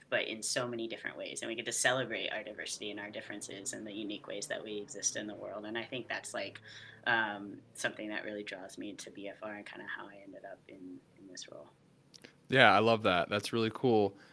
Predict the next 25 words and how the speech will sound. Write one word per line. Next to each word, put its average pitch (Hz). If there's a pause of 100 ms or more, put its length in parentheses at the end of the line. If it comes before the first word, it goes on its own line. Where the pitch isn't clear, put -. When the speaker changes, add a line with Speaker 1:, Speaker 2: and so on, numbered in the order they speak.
Speaker 2:
And 117
yeah, 127
one 123
of 147
the 135
things 127
people 123
really 117
love 110
is 98
trying 110
all 110
sorts 110
of 104
different 104
types 98
of 98
food. 98
And 95
it 95
definitely 110
is 101
a 104
huge 101
way 101